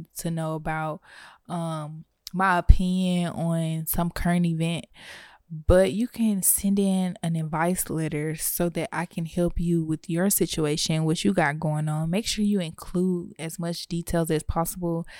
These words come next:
Don't make it too long to where I'll be reading for a very long time, but definitely make sure you give me enough context to understand what's going on so that I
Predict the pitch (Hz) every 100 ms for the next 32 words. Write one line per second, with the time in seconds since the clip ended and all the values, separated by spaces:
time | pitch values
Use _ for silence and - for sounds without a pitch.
0 | - - 190 254 247 - 175 - - 202
1 | 202 196 196 196 185 170 170 165 165 160
2 | 170 165 180 175 - 175 170 170 170 175
3 | 175 175 175 - 175 170 170 165 180 175
4 | - - - - - 165 180 185 185 175
5 | 160 - 170 165 170 170 165 160 - -
6 | 160 160 - 160 - - 147 165 165 156
7 | - 170 165 165 170 170 170 165 165 165
8 | 165 - 175 175 170